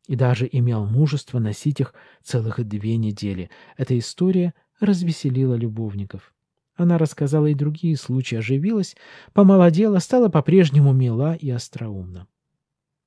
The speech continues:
Она одобрила намерение Фредерика немедленно съездить в Нажан. Они нежно простились. На пороге она еще раз шепнула ему: «Ведь ты меня любишь, правда?» «Навеки твой»,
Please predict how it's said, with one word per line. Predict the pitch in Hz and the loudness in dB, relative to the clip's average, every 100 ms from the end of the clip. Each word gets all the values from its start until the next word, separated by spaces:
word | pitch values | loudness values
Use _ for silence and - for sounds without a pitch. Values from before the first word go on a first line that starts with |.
| _ | _
Она | 185 190 208 | 0 2 4
одобрила | 185 147 120 120 127 | 4 4 2 -2 0
намерение | 127 135 135 123 117 | 0 2 2 0 -4
Фредерика | - 120 139 208 - 185 _ _ _ - | -4 -4 0 0 0 -4 _ _ _ 0
немедленно | 147 156 143 165 160 170 160 | 6 6 8 6 4 2 0
съездить | 151 - 120 123 110 117 - _ _ | 0 -4 -2 -2 -2 -8 -10 _ _
в | 113 | -8
Нажан. | 113 110 98 90 87 - _ _ _ - | -6 -6 -10 -12 -16 -20 _ _ _ -8
Они | 147 175 | 0 2
нежно | 160 131 120 127 | 2 0 -2 -8
простились. | - 123 - - 107 101 - _ _ - | -8 -12 -12 -12 -10 -10 -16 _ _ -4
На | 127 | -4
пороге | 120 127 160 131 | -2 -2 -2 -2
она | 127 | 0
еще | 135 - 139 | -2 -4 -6
раз | 123 117 | -6 -8
шепнула | - - 123 110 | -10 -6 -6 -4
ему: | 101 101 101 _ _ _ - | -6 -8 -10 _ _ _ -6
«Ведь | 147 - | -6 -2
ты | 190 | 0
меня | 180 175 | 2 2
любишь, | 175 202 117 - - | 0 -4 -6 -12 -8
правда?» | 151 175 123 101 - _ _ _ _ _ _ _ _ - | -6 -6 -8 -14 -20 _ _ _ _ _ _ _ _ -12
«Навеки | 101 95 101 147 - 120 _ _ | -10 -8 -6 -6 -6 -16 _ _
твой», | - 104 98 92 92 | -20 -20 -18 -18 -20